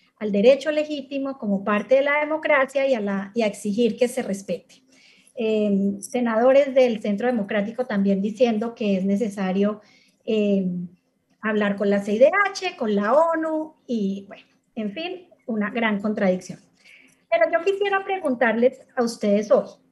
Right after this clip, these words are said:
¿ustedes creen que estas protestas qué están indicando? Que hay una, que esto es parte de la crisis económica mundial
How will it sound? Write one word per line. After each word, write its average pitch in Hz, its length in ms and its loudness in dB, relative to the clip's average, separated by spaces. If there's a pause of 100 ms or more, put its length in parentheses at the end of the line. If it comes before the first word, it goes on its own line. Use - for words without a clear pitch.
(420)
¿ustedes 339 520 2
creen 392 480 -4
que 254 200 2
estas 285 320 -4
protestas 240 580 -6
qué 294 100 4
están 269 260 -2
indicando? 247 540 -2 (360)
Que 262 100 4
hay 269 140 6
una, 339 480 0
que 262 160 10
esto 262 220 2
es - 80 -18
parte 330 320 -4
de 349 80 -2
la 302 120 -4
crisis 254 260 -6
económica 240 560 -2
mundial 240 640 4